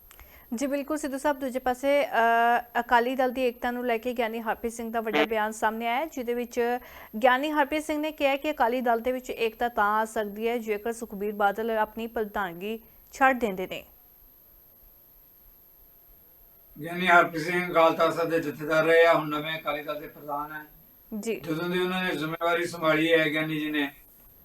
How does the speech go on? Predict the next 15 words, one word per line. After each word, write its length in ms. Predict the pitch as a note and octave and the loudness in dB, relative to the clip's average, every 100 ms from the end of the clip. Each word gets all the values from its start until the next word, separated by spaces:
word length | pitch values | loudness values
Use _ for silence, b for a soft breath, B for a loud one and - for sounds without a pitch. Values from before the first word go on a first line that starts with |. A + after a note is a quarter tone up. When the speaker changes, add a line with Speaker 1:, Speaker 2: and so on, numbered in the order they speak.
| _ D3 | _ -6
Speaker 2:
ਲਗਾਤਾਰ 480 | D#3 D#3 F3 F3+ F3+ | 0 6 6 6 2
ਇਹ 120 | F3+ | 4
ਗੱਲ 200 | F3 E3+ | 4 2
ਕਹਿ 240 | E3+ E3+ | 2 2
ਰਿਹਾ 160 | F3 F3 | 2 0
ਕਿ 160 | F#3 | -2
ਅਕਾਲੀ 300 | - E3+ E3 | 0 0 2
ਦਲਾਂ 240 | D#3+ E3+ F3 | 0 0 -2
'ਚ 100 | F3 | 0
ਏਕਤਾ 320 | D#3+ F3 E3+ | 0 2 0
ਤਾਂ 240 | E3 E3 | 2 0
ਹੀ 80 | E3+ | 0
ਹੋ 160 | E3+ D#3+ | -2 -4
ਸਕਦੀ 460 | E3 D3 D3+ E3 | -6 -16 -8 -2
ਹੈ 300 | D#3+ D#3+ E3 | 0 0 -4